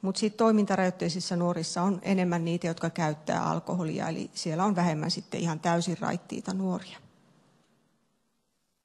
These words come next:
Ja täällä on taas saman-, saman sy-, tyyppinen linjaus, eli nämä nuoret, joilla on keskittymisvaikeuksia, niin siellä ne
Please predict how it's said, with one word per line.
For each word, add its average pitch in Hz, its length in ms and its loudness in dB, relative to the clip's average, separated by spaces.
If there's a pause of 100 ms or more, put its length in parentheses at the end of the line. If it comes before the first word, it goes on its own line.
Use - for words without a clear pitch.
(1600)
Ja 214 60 -4
täällä 180 340 4
on 196 120 2
taas 196 380 4
saman-, 196 420 4 (200)
saman 214 360 4
sy-, 180 240 -2
tyyppinen 180 480 2
linjaus, 175 460 2
eli 160 300 0 (160)
nämä 196 240 4
nuoret, 180 340 2
joilla 160 140 2
on 208 60 2
keskittymisvaikeuksia, 170 1300 0
niin 151 100 -2
siellä 151 280 -2
ne 151 160 -4